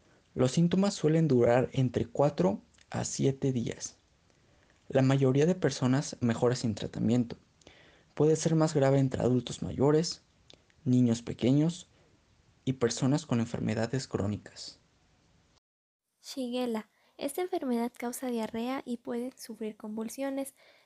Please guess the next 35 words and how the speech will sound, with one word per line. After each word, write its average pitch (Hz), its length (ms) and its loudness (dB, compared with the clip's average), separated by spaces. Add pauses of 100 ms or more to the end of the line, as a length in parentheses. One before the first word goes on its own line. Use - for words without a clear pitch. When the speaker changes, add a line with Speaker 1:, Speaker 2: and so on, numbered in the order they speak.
Speaker 2:
Las 277 160 -2
personas 320 420 -6
con 254 200 -8
un 254 120 -4
sistema 262 480 -8
inmunitario 233 680 -4
debilitado 233 880 -4
están 262 320 -8
en 285 140 -6
mayor 226 360 -4
riesgo, 240 440 -8 (200)
pues 254 160 -4
presentan 294 520 -6
síntomas 233 560 -8
más 214 180 -10
fuertes. 269 540 -8 (640)
Se 262 200 -2
transmite 294 540 -6
por 339 160 -6
el 320 140 -6
consumo 240 500 -6
de 233 120 -2
muchos 220 400 -6
tipos 226 340 -10
de 220 80 -6
alimentos 247 640 -4
crudos 294 460 -2
como 226 400 -6
cocidos, 285 640 -4 (200)
incluido 240 540 -4
la 226 180 -2
carne 233 340 -6
de 208 140 -4
res 220 220 -10
contaminada. 208 840 -6